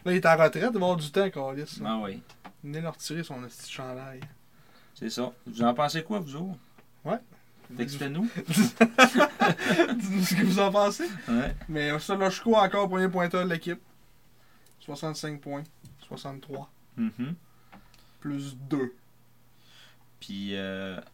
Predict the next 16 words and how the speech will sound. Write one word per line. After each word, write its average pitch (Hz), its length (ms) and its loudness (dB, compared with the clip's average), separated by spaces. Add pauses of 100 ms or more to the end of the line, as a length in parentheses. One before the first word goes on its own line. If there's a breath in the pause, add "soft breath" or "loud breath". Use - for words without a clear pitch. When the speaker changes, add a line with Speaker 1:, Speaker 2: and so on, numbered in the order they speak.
(300)
Speaker 2:
sinon, 120 840 -2
dans 127 240 2
la 123 80 2
ligue, 143 280 -4
je - 60 -16
pense 135 200 -4
qu'il 120 140 -4
est - 60 -4
encore 123 380 -4
vingt-septième, 120 840 -2 (480)
comme 120 160 -6
son 120 160 -4
numéro 113 420 -2
le, 107 160 -8 (500)
Speaker 1:
Ah 135 220 -14
ouais. 131 160 -16